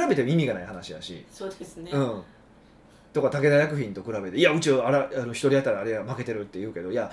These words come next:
Speaker 1: もともと薬品やから一人当たりあれは上がりやすいビジネスやったりとか、
Speaker 2: うん。
Speaker 1: まあ、あるわけじゃないですか。
Speaker 2: はい。
Speaker 1: ってことは、ある程度業界で勝ってるところとか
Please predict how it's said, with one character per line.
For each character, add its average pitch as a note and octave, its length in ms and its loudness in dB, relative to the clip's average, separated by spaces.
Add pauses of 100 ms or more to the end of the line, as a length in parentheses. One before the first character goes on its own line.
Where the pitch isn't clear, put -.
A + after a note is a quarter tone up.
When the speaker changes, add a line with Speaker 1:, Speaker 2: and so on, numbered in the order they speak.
(160)
Speaker 1:
も D#3 100 -2
と G#3+ 100 2
も G#3 80 2
と F#3 120 0
薬 F#3+ 240 4
品 G3 160 2
や D#3+ 100 0
か F#2+ 80 -6
ら F2+ 80 -6
一 - 140 -8
人 C3 180 2
当 D#3+ 80 -4
た C#3+ 100 -6
り F#2+ 120 -6
あ G#2 180 -4
れ G#2 80 -4
は A2 120 -2
上 C#3 40 2
が D3 80 2
り D3 60 2
や C#3+ 60 0
す A#2+ 100 -8
い - 20 -10
ビ B2+ 100 -4
ジ A2+ 120 -6
ネ G2 80 -8
ス - 80 -12
や F2 80 -12
っ - 20 -20
た G2+ 80 -14
り G#2 140 -10
と F2+ 80 -12
か、 - 160 -16 (180)
Speaker 2:
う F#3 220 -16
ん。 - 20 -14
Speaker 1:
ま F#3+ 140 0
あ、 - 20 4
あ F#3 60 4
る G3 100 4
わ C4+ 100 6
け G#3 140 0
じ A2+ 80 -2
ゃ F2+ 40 -4
な E2 120 -12
い - 20 -16
で A#1 140 -14
す - 60 -20
か。 - 80 -14
Speaker 2:
は - 40 -16
い。 - 40 -18
Speaker 1:
っ F#3 320 -16
て C#4 80 -4
こ C4+ 80 2
と A3+ 60 2
は、 G#3 80 4
あ A3 40 4
る A3+ 60 -2
程 C#4+ 160 -2
度 G3+ 60 4
業 F#3+ 200 4
界 G3 180 2
で G#3+ 60 -2
勝 D#3 180 -6
っ - 40 -20
て D3 100 0
る C#3+ 60 -2
と D3+ 80 -6
こ D#3 100 -6
ろ C#3 420 0
と - 120 -12
か F2 300 -10